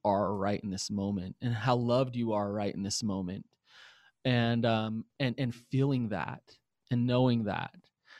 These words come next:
Um, and, and once you do that, you'll realize your masculinity is there, it's intact, um, that you're a son of God, that, that,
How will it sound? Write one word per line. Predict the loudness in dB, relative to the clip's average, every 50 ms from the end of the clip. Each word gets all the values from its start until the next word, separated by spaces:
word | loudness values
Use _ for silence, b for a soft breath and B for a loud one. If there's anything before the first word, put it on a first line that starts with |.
| b b b b b b 4
Um, | 6 6 8 6 6 4 2 -2 -6 _ _ _ _ 4
and, | 4 4 6 6
and | 6 6 6 8
once | 8 8 8 6 6 4
you | 4
do | 4 4 4 4 6
that, | 6 8 6 6 6
you'll | 6 6 8
realize | 8 8 10 10 10 8 8 6 4
your | 4 4
masculinity | 6 6 4 4 2 2 4 4 6 6 6 6 6 6 4
is | 4 2 0
there, | 0 0 2 4 4 2
it's | 2 0 0 0
intact, | 0 0 -2 -2 -2 -2 0 -2 -2 -4 -8 -12 -20 -20 -20 _ _ _ _ _ _ _ _ _ -4
um, | -2 0 0 0 0 -2
that | -2 0
you're | 2 2 2
a | 2
son | 2 2 4 4 4
of | 4
God, | 6 6 8 8 8 6 6 2
that, | -2 -2 B B B B B B B -2
that, | 2 6 6 6 6 2 -4